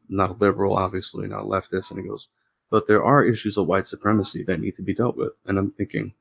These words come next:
"Okay, well, you're saying you don't agree with them, but in order to come to the conclusion that there's such a thing as white supremacy as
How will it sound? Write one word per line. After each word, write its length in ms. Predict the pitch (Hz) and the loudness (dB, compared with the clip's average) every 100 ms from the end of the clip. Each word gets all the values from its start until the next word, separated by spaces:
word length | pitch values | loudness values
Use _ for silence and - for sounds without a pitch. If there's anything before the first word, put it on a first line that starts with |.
| - | -6
"Okay, 240 | 104 98 | 2 2
well, 220 | 95 98 95 | 2 0 0
you're 120 | 107 | -2
saying 240 | - 143 | 4 4
you 60 | 117 | 6
don't 140 | 101 | 4
agree 180 | 104 151 | 2 4
with 160 | 147 92 | 4 2
them, 240 | 95 101 - _ _ | -2 -6 -8 _ _
but 160 | 110 104 | 2 4
in 100 | 110 | 6
order 180 | 127 160 | 6 4
to 180 | 147 135 | 4 4
come 160 | 139 | 4
to 100 | 135 | 4
the 80 | 110 | 0
conclusion 460 | - 98 131 120 101 | -2 2 2 2 -4
that 120 | 85 | -2
there's 160 | 95 | -4
such 160 | - - | -6 -12
a 40 | |
thing 160 | 98 101 | -8 -8
as 100 | 98 | -4
white 160 | 95 98 | -2 -2
supremacy 560 | - - 98 101 98 95 | -6 -4 -4 -2 -8 -2
as 260 | 104 101 | 0 0